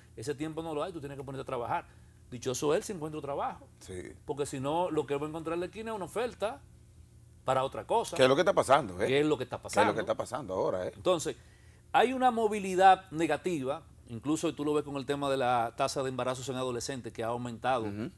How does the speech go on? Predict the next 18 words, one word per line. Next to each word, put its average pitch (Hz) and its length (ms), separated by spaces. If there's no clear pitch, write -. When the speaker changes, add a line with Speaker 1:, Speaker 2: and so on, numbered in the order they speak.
Speaker 1:
de 107 160
Speaker 2:
ujú. 110 60
Speaker 1:
manera 120 280
desmesurada. 127 760
¿Por 247 160
qué? 165 240
Porque 156 360
el, 156 220
la 165 160
misma 175 240
mujer 185 260
joven 196 340
te 190 80
dice, 165 200
bueno, 147 320
es 120 60
que 135 140
realmente 156 640